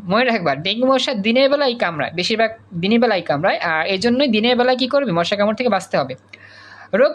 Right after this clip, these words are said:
প্রতিরোধে দিনের বেলায় মশারি টানিয়ে ঘুমাতে হবে। মশার কয়েল অথবা ইলেকট্রিক ভ্যাপার ম্যাট ব্যবহার করতে হবে, যাতে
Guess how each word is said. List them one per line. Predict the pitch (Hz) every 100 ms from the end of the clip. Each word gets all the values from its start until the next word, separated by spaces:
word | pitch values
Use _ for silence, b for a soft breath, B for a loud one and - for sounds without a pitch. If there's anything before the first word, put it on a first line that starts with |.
| -
প্রতিরোধে | 294 302 330 240 160
দিনের | 202 254 285
বেলায় | 294 196
মশারি | 160 170 180 - 262
টানিয়ে | 254 262
ঘুমাতে | 240 190 170 170
হবে। | 143 123 - - - - -
মশার | 175 208 - 269 277
কয়েল | 233 214 233
অথবা | 202 220
ইলেকট্রিক | 190 190 208 - 226 220 - B B B 165
ভ্যাপার | 175 185 175 202 202 -
ম্যাট | 175 180 190 -
ব্যবহার | 180 165 196
করতে | 190 170 -
হবে, | 156 131 139
যাতে | 170 175 240 269